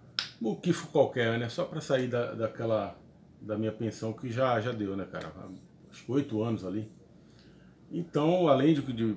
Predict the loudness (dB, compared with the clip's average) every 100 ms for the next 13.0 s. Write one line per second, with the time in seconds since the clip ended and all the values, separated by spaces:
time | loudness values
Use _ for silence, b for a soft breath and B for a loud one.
0 | -2 -6 -2 0 0 0 -4 -6 -6 -2
1 | -2 -2 -4 0 2 2 -4 -6 -4 -4
2 | -2 4 4 6 2 0 -2 -6 -6 -4
3 | -2 -2 0 -2 -2 -4 2 2 2 -4
4 | -4 -6 -4 -6 -4 -2 -2 0 0 4
5 | 4 4 0 -6 -12 -12 -8 -6 -6 -6
6 | -6 -8 -12 -20 -20 -14 -4 -2 -2 -2
7 | -4 -6 -8 -6 -6 -6 -8 -8 -12 -4
8 | -2 2 2 0 -4 -8 -6 -4 -6 -8
9 | -8 -8 -8 -20 -20 B B B B -2
10 | 0 4 6 6 4 4 -2 0 -4 -2
11 | -2 -2 -2 -2 -4 -2 -2 0 2 2
12 | 2 4 6 8 6 2 -2 -4 -8 -14